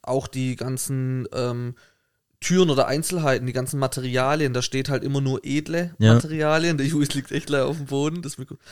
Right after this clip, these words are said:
Speaker 1: Es steht halt edle Materialien, weil die da halt sehr irgendwie drauf geachtet haben. Tatsächlich auch in Bezug der Religion. Also die wollten das dann auch, keine Ahnung, irgendwie habe ich da was, äh, gelesen gehabt. Aber es steht nicht drin, was für Materialien,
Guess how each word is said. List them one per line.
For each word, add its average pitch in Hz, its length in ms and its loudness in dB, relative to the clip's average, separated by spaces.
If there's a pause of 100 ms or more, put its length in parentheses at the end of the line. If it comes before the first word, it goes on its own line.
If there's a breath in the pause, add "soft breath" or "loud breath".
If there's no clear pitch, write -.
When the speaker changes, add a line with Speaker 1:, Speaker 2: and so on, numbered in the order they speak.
(140 loud breath)
Speaker 1:
Es - 100 -2
steht 156 140 4
halt 147 180 4
edle 170 280 2
Materialien, 135 1000 2 (260 loud breath)
weil 131 160 4
die 139 100 2
da 131 140 4
halt 135 160 0
sehr 139 280 2
irgendwie 139 260 -2
drauf 127 260 -2
geachtet - 420 -4
haben. 165 140 -2 (160)
Tatsächlich 151 560 -4
auch 131 140 0
in 127 100 -2
Bezug 135 340 -8
der 143 140 0
Religion. 135 840 -4 (340)
Also 131 180 -10
die 127 220 -10
wollten 131 360 0
das 123 160 -8
dann 127 380 -4
auch, 120 300 -6 (180)
keine - 260 -8
Ahnung, 110 260 -10
irgendwie 123 360 -8 (460 soft breath)
habe 120 100 -10
ich 117 80 -10
da 127 120 -2
was, 120 220 -6
äh, 120 120 -10
gelesen 143 380 -4
gehabt. 170 340 -6 (380 loud breath)
Aber 139 180 2
es 131 80 2
steht 127 200 -2
nicht 147 140 -4
drin, 143 200 -4
was 143 140 -2
für 165 60 -2
Materialien, 123 1080 -2